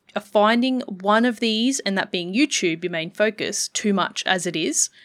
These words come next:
don't dabble in anything else. If you think you can manage one extra platform, if I had to pick one extra platform to focus on,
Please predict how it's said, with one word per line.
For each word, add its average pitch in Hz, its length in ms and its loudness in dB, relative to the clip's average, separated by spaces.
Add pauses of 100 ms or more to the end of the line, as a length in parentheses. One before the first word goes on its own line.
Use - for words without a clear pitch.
(440)
don't 190 480 -2
dabble 160 380 2
in 165 160 -4
anything 165 480 -6
else. - 480 -4
If 196 200 -6
you 190 80 -4
think 208 240 -4
you 190 60 -10
can 196 180 -2
manage 185 440 -6
one 185 460 -6
extra - 280 -6
platform, 311 540 -2 (400)
if 208 160 0
I 208 140 10
had 240 180 0
to 254 80 0
pick 247 260 0
one 214 320 4
extra 220 300 0
platform 208 560 0
to 208 100 -6
focus 220 460 0
on, 302 160 2